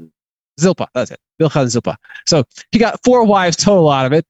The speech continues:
but that, his goal wasn't obviously all four wives. His goal was one. <laughs> I'm not gonna say he's complaining. I'm just saying that was his goal. So but the objective, of course, in all this,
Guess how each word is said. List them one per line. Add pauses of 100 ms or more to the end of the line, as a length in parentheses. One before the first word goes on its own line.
(180)
but
that,
his
goal
wasn't (200)
obviously
all
four
wives.
His
goal
was
one. (580)
<laughs> (760)
I'm
not
gonna
say
he's
complaining.
I'm
just
saying
that
was
his
goal. (300)
So (720)
but
the
objective,
of
course,
in
all
this,